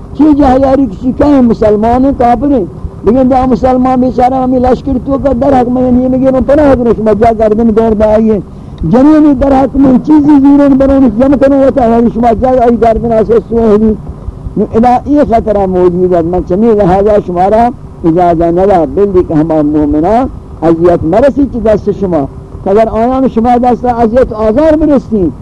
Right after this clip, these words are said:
چی برای شما مزنی عیبی قرار ده؟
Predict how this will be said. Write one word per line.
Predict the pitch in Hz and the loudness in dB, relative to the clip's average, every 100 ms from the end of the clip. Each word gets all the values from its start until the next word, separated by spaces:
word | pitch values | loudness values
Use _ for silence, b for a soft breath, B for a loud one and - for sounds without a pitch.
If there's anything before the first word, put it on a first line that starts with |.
| - | -10
چی | 165 | -4
برای | 160 185 202 | 0 2 2
شما | 170 208 196 | 0 -2 0
مزنی | 180 196 202 | 0 0 0
عیبی | 202 175 202 180 180 175 | 0 0 2 4 2 2
قرار | 165 160 | 0 0
ده؟ | 160 151 156 | 0 -2 -4